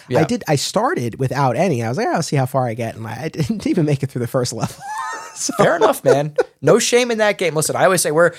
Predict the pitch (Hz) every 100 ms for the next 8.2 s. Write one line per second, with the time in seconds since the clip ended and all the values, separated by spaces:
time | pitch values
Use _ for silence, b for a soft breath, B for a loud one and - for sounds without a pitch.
0 | B B 165 214 226 - 208 202 156 160
1 | 151 147 151 139 131 151 - 135 127 113
2 | 104 92 87 87 90 85 92 95 113 139
3 | - B B B B B B B - 196
4 | 185 180 208 196 165 185 220 240 220 196
5 | 156 143 139 123 120 120 113 110 _ _
6 | 131 123 127 131 120 113 - 104 107 101
7 | 165 - 220 254 - 226 214 214 208 202
8 | 185